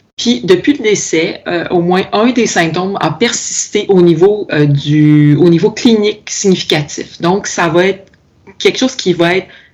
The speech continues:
important, mais qui va entraîner aussi un des critères, là, qui va entraîner une détresse cliniquement significative. Donc, la personne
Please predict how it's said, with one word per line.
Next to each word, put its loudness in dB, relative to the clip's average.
important, -2
mais -8
qui -8
va -2
entraîner -4
aussi -6
un -2
des -2
critères, -4
là, 0
qui -4
va 2
entraîner -2
une 0
détresse -2
cliniquement -8
significative. -8
Donc, -6
la -4
personne -8